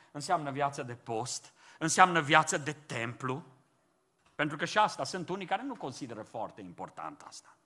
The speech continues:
Dragii mei, eu nu sunt aici ca să,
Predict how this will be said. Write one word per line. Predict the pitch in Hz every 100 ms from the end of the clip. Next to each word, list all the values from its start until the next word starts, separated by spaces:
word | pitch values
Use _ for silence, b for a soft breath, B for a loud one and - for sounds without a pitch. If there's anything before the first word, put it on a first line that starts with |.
| _ _ _ _ _ _ _ _ _ _ _ _ _ _
Dragii | - 240 226
mei, | 180 123 - - - _ b b b b b _
eu | - 147 170 196
nu | 196 226
sunt | - 196 180
aici | 175 170
ca | -
să, | 160 156 139